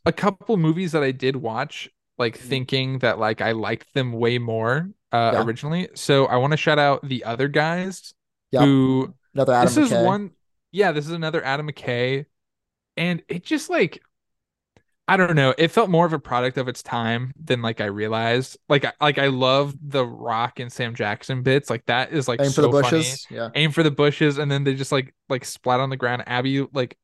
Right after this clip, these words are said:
Speaker 1: was so shocked by that. Like, she gasped,
Speaker 2: <laughs>
Speaker 1: which was really funny. Um, but, like, I feel like a lot of it, like, the Mark Wahlberg character is just really
Speaker 2: Mm.
Speaker 1: misogynist the whole time. And honestly, Will Ferrell's character is, like, pretty misogynist too at points.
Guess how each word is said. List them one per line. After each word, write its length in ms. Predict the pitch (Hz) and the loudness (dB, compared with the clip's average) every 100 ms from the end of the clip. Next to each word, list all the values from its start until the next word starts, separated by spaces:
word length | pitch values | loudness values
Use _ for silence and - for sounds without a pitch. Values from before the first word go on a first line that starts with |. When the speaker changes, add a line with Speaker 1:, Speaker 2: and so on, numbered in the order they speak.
| _ | _
Speaker 1:
was 320 | 147 131 - - | 2 2 0 -10
so 260 | - 131 | 2 4
shocked 380 | 131 123 113 120 | 4 0 -4 -4
by 140 | - 123 | -4 -2
that. 340 | 127 131 147 | -2 -4 -4
Like, 160 | 139 123 | -4 -6
she 120 | - | -6
gasped, 480 | 123 104 110 120 147 | -6 -4 -4 -4 -4
Speaker 2:
<laughs> 0 | |
Speaker 1:
which 160 | 135 135 | -4 -2
was 140 | 123 | 2
really 200 | 131 123 | 4 4
funny. 340 | - 127 123 127 - - _ _ - | 2 0 0 -6 -12 -20 _ _ -2
Um, 200 | 160 160 | 2 2
but, 120 | 160 | 0
like, 180 | 185 180 | -4 -4
I 100 | 185 | -6
feel 220 | 165 254 | -4 -4
like 260 | 320 302 - _ _ _ _ _ | -2 -4 -6 _ _ _ _ _
a 60 | 151 | -4
lot 320 | 143 127 151 | -2 0 0
of 120 | 180 | 0
it, 220 | 196 175 - _ _ | 0 -2 -6 _ _
like, 180 | 160 - | -2 0
the 80 | 139 | -2
Mark 260 | 139 214 | 0 0
Wahlberg 440 | 151 113 123 135 139 | 0 0 0 -2 -2
character 640 | 135 139 - 151 151 151 - | -2 -2 -4 -4 -4 -6 -4
is 220 | 143 123 | -4 -4
just 540 | - 131 131 - - _ _ _ _ _ _ | 0 0 0 -6 -20 _ _ _ _ _ _
really 380 | 107 123 139 | -2 2 2
Speaker 2:
Mm. 60 | 139 | 2
Speaker 1:
misogynist 680 | 127 123 113 127 143 147 - | 0 0 0 0 -2 -4 -2
the 80 | 139 | -4
whole 160 | 151 | -2
time. 400 | 151 147 160 160 - | -4 -4 -4 -6 -6
And 120 | 156 - | -8 0
honestly, 300 | 277 - 262 | 0 2 0
Will 120 | 233 | -2
Ferrell's 300 | 262 262 175 | -2 -2 -2
character 300 | 123 117 113 | -4 -4 -8
is, 100 | 117 | -10
like, 120 | 110 | -8
pretty 160 | 123 120 | -6 -6
misogynist 520 | 113 104 110 110 - | -4 -4 -4 -8 -6
too 140 | 113 | -6
at 120 | 107 | -4
points. 300 | - 104 - | -6 -10 -10